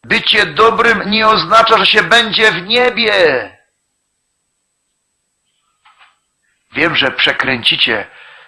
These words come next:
Jak utworzycie kolejny filmik o mnie, to te słowa wy-, złapiecie. Bycie dobrym nie oznacza, że się będzie w niebie. Bo jak się Boga nie kocha, Boga nie ma pośród was,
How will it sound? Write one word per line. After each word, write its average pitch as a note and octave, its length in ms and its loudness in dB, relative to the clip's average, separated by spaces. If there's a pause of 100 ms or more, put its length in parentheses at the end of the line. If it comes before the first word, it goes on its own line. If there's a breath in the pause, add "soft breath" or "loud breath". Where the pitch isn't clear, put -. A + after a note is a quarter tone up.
(140)
Jak B2+ 280 -6 (200)
utworzycie D3+ 580 -2
kolejny D3+ 460 0
filmik D3+ 580 -6
o E3+ 100 0
mnie, D#3+ 320 -2 (380 loud breath)
to C#3 120 -4
te D3+ 140 -4
słowa D#3 300 0
wy-, C#3 320 -4
złapiecie. C#3 580 -2
Bycie D3 460 -2
dobrym F3 500 0
nie E3+ 160 0
oznacza, F3 400 0
że - 60 -2
się E3+ 100 0
będzie D#3+ 340 -2
w D3+ 40 -8
niebie. E3+ 640 0 (760 soft breath)
Bo C#3+ 80 -2
jak E3+ 120 4
się G3 200 2
Boga G3+ 420 2
nie F#3+ 220 0
kocha, F#3 560 2 (240 loud breath)
Boga G3+ 480 2
nie G#3 140 -2
ma G3 180 4
pośród G3+ 460 -2
was, F#3+ 180 4